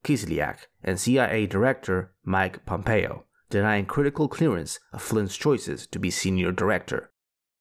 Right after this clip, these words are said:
This was also followed by F B I Director James Comey being fired by Trump and meeting with Russian Foreign Minister Sergei Lavrov, and allegedly being less cautious discussing classified material.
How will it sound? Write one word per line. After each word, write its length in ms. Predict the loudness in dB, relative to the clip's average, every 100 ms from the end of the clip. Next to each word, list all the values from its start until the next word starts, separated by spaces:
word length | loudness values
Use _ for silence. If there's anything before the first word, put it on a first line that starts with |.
| _ _ _ _ _ _ _ _ _ -2
This 320 | 2 2 0
was 100 | -2
also 320 | 0 0 0
followed 300 | 0 2 2
by 140 | 0
F 220 | 0 -2 0
B 140 | 0
I 80 | 2
Director 420 | 0 0 0 -4
James 320 | -2 0 0
Comey 440 | 0 2 2 -2 -6 _ _
being 200 | -2 0
fired 320 | 0 0 0
by 140 | 0 -4
Trump 380 | -2 -4 -4 -10 _ _
and 240 | -2 2 4
meeting 340 | 4 2 -2
with 220 | -6 -2
Russian 300 | 0 0 -4
Foreign 400 | -2 0 2 2
Minister 520 | 2 2 0 -2 -2 -6
Sergei 520 | -2 0 2 2 2
Lavrov, 540 | 2 0 0 -2 -4 -8 _ -4
and 220 | 0 2
allegedly 640 | 0 2 0 0 -4 -4
being 320 | -4 0 2 2
less 300 | 2 0 -2
cautious 640 | 0 0 -2 -6 -8 -10 -8
discussing 480 | -6 -4 -2 -2 -2
classified 480 | -2 -2 -2 -8 -6
material. 540 | -4 0 0 -2 -6